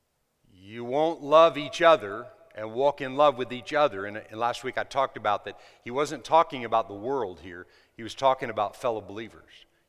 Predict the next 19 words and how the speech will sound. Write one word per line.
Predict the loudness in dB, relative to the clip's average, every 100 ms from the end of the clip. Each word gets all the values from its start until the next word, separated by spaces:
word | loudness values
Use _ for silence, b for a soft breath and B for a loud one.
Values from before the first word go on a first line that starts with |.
| _
You | -16
will | -8 2 4
not | 10 10 10
walk | 6 8 6 2
in | 0
love | 4 4
with | 4 -2
other | -4
people | -6 -10 -10 -4 -4 -4 B B
if | -14
you | -8 -2
don't | 0 0
know | 0
how | 0 0
he | -2 -6
loved | -6 -8 -10
you. | -18 -20 _ _ _ _ _ _ _ _ _ _ _ _ _ _ _ _ _ _ _ _ _ _ _ _ _ _ _ _ _ _ _ _ _ _ _ _ _ _ b b b b
John | 0 2 2
fifteen | -2 -8 -6 -8 -8 -12